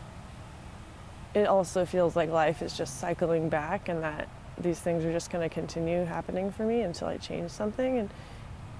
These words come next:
even if I do change something, sometimes, like, history just repeats itself, and that's okay, because when it repeats itself the second time, well, when it repeats itself, that's an oxymoron, it just,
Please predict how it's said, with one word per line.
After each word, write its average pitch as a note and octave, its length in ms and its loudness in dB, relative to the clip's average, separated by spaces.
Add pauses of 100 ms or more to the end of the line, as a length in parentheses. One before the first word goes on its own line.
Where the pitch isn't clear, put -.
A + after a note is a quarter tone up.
(160)
even C4+ 200 6
if D#4+ 120 4
I E4 80 8
do A3+ 160 6
change E3+ 240 4
something, E3 340 0
sometimes, F3+ 540 -2
like, F3+ 160 2
history F#3+ 340 2
just G3+ 220 0
repeats G#3 320 -2
itself, D#3 360 0
and E3 120 -2
that's E3 180 -4
okay, E3 420 2
because D#3 360 0
when E3 140 0
it D#3+ 180 0
repeats D#3+ 280 -2
itself D#3 340 0
the D#3 40 -4
second D3 320 -4
time, E3 400 -2 (840)
well, E3+ 140 4
when F3+ 220 4
it - 80 2
repeats D3 260 -2
itself, C#3+ 380 0
that's - 280 -10 (480)
an F3 120 -4
oxymoron, E3+ 560 -2 (580)
it G3 140 4
just, - 480 2